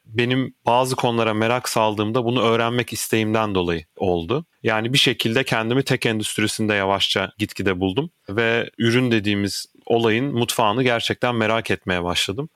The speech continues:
Ve merak ettiğim şeyleri hep öğrenme içgüdüsü var bende. İşte müzikle çok ilgilendim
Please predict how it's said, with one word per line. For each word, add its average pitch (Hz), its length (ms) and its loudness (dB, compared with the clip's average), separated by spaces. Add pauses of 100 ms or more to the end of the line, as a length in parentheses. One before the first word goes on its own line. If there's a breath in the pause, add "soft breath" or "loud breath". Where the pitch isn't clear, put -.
Ve 123 160 2
merak 127 360 0
ettiğim 131 300 0
şeyleri 120 480 2
hep 143 240 -2 (100)
öğrenme 113 680 0
içgüdüsü 113 500 0
var 101 200 2
bende. 90 400 -2 (120)
İşte - 160 0
müzikle 113 360 2
çok 113 240 -2
ilgilendim 95 540 -2